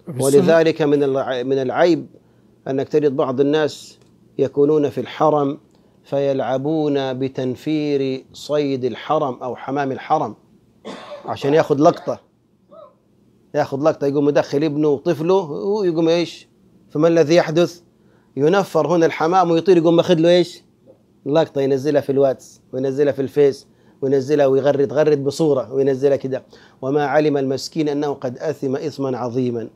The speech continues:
Speaker 2: خالف فيه نهي النبي الذي قال: "ولا ينفر صيده، ولا ينفر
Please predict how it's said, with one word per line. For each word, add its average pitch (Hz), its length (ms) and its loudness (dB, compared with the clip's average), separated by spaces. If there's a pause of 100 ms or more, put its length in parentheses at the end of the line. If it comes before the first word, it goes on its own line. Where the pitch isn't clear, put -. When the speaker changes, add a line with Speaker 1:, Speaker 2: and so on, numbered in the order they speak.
(380)
Speaker 2:
خالف 147 440 0
فيه 143 520 -4 (380)
نهي 135 460 0
النبي 135 420 -4
الذي 135 320 -2
قال: 151 300 -2
"ولا 147 320 2
ينفر 165 840 2 (1080)
صيده، 135 1000 0 (100)
ولا 135 280 2
ينفر 151 760 2